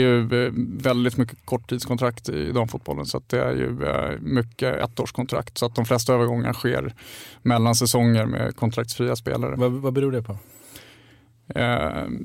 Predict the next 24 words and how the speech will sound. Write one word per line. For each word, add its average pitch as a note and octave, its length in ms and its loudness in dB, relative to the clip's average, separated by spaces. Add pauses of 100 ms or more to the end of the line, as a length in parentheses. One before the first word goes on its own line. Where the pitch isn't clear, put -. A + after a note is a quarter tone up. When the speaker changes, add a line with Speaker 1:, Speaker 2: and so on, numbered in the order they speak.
(120)
Speaker 1:
ja, B2+ 600 4 (320)
jag C#3+ 200 4
tror D3+ 320 6
att, C3+ 380 0
eh, A#2 600 4
en B2+ 220 4
anledning A#2 500 4
är A2 200 0
nog A2+ 300 0
att - 280 -2
många A#2 300 4
klubbar A#2 580 0
inte A#2 440 0
vågar A#2+ 680 2
binda B2+ 340 4
upp B2 120 0
spelarna B2 400 0
på B2 140 -2
längre B2 380 2 (260)
sikt - 360 -2
för A#2 160 2
att A#2 140 -4
man, B2 340 -2 (120)
eh, D3 100 -6